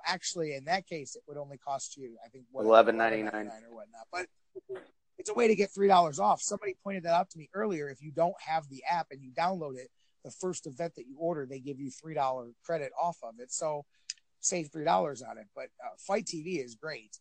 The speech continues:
Speaker 1: And, um, uh, they, their streams are, are well, um,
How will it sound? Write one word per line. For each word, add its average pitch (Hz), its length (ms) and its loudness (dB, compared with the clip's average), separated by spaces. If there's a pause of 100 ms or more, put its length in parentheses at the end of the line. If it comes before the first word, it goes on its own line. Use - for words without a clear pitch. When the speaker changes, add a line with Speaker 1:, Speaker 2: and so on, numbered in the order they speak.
Speaker 1:
And, 123 380 -14
um, 113 240 -14 (800)
uh, 117 180 -6 (180)
they, 139 160 -10 (140)
their 135 120 -12
streams 156 760 -10
are, 123 180 -8 (240)
are 117 160 -10
well, 135 560 -6 (180)
um, 101 300 -14